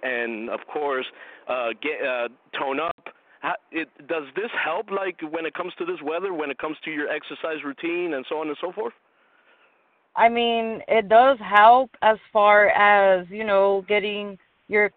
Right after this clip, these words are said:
Speaker 2: it burns more calories, definitely, in this heat. Um, but I'm no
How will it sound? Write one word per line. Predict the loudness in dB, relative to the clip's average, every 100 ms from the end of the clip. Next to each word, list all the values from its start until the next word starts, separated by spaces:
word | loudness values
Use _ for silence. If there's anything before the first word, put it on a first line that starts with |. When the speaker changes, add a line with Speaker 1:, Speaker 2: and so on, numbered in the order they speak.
| -6
Speaker 2:
it | -2 0 0
burns | 4 4 4
more | 2 0
calories, | 6 8 8 6 0 -4 2
definitely, | 6 6 4 -2 -2 0 -2
in | -4
this | -8 -12
heat. | -8 -6 -4 -6 -10 _ _ _ _ 4
Um, | 8 8 6 0 -2
but | 6 8
I'm | 8
no | 6